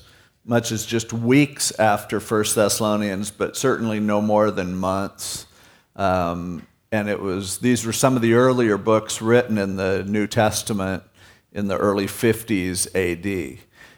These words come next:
And Paul had just addressed this whole idea of the rapture and the day of the Lord in First Thessalonians and talked about that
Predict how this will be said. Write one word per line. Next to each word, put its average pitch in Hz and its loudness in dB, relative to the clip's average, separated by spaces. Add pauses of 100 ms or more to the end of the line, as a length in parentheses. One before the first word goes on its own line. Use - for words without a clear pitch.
And 120 -2
Paul 190 6
had 123 4
just 147 4 (100)
addressed 117 2
this 113 0
whole 127 4 (400)
idea 120 6
of 98 4 (400)
the 107 -4
rapture 135 6
and 98 2
the 101 0
day 127 8
of 117 4
the 107 4
Lord 104 4 (560)
in 117 2
First 147 4
Thessalonians 113 4
and 95 -6
talked 123 4
about 110 4
that 98 4